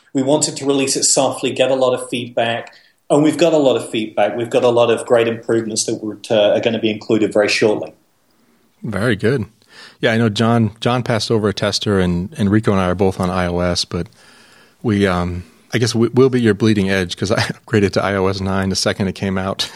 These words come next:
Speaker 2: <laughs>
Speaker 1: I was on I O S nine two months before it came out. Um, I actually like it a lot. Uh, it seems to be great with, uh, with what we're doing. Um, battery life does generally seem to be better, and, uh, from my perspective, if your phone can run it, it's definitely a good upgrade.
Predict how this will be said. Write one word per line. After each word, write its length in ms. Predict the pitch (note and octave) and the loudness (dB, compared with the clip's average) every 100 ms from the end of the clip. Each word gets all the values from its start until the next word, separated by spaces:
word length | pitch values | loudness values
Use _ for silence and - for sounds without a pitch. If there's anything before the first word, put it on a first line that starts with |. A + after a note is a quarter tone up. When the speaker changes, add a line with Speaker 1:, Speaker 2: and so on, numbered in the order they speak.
| - | -10
Speaker 2:
<laughs> 800 | - - - - - - - | -10 -6 -4 -4 -4 -8 -2
Speaker 1:
I 580 | - D#3+ - - - F3+ | 0 0 -2 -6 0 2
was 160 | A#3+ A3 | 2 2
on 140 | G#3 | 2
I 160 | G3+ G3 | 2 2
O 80 | F3+ | 0
S 180 | F3+ | 0
nine 180 | F3 E3+ | -2 -4
two 180 | E3+ E3+ | -4 -4
months 240 | E3 D#3+ | -2 -4
before 340 | - D3+ D3+ B2+ | -6 -6 -4 -6
it 80 | - | -6
came 380 | B2+ A#2+ A#2 A#2 | -6 -6 -8 -8
out. 300 | G#2+ G2 G2+ | -6 -6 -4
Um, 380 | A2 A#2+ A#2+ A#2 | -2 0 -2 -2
I 180 | B2+ | 0
actually 300 | C#3+ C#3+ C3 | 0 0 -4
like 300 | A#2+ A#2 A#2+ | 0 0 0
it 80 | A2 | -2
a 40 | G#2 | -2
lot. 460 | F#2+ G2+ F#2+ - | 0 0 0 -2
Uh, 140 | G2+ G#2+ | -4 -2
it 120 | B2+ | 0
seems 280 | - F#3+ F3 | 2 0 2
to 60 | D#3 | 0
be 100 | B2+ | 2
great 300 | A#2 A#2 B2 | 2 2 0
with, 240 | A2+ - | -2 2
uh, 320 | A2 G#2 A2 | 4 4 2
with 160 | A2 G#2 | -2 -2
what 140 | A2+ | -2
we're 80 | G#2 | -2
doing. 420 | G2 G#2+ G#2 A#2 - _ _ _ - | -8 -10 -12 -16 -20 _ _ _ -4
Um, 680 | G#2 A2 A2+ A2+ A#2+ - _ | 2 4 2 0 -4 -12 _
battery 340 | - C#3 C#3+ C#3 | 0 0 2 2
life 260 | B2 A2+ | 2 2
does 260 | C3 C3 - | 2 2 0
generally 520 | - A#2+ D#3 F3 A#2+ | -4 0 0 0 -2
seem 300 | - A#2 G#2 | -2 -4 -6
to 80 | - | -10
be 120 | G#2+ | -12
better, 380 | G2+ G#2 G#2+ A2+ | -2 0 2 0
and, 280 | A2 G2+ - | -2 -4 0
uh, 340 | A2 A2 G#2+ - - - _ | 0 0 -4 -8 -20 -20 _
from 140 | B2 | 0
my 120 | B2+ C#3 | 2 2
perspective, 580 | D3 - B2 A#2 B2+ | 2 2 0 0 -2
if 60 | A#2+ | -2
your 100 | A#2+ | -4
phone 240 | C#3 C3 | -2 -2
can 180 | B2 B2 | -2 -2
run 200 | B2+ B2 | 0 0
it, 60 | G#2 | 0
it's 80 | - | 0
definitely 300 | A#2 - A2+ | 0 2 0
a 60 | |
good 120 | A2 | 2
upgrade. 520 | A2 - - F#2 F2+ | 2 2 0 -2 -2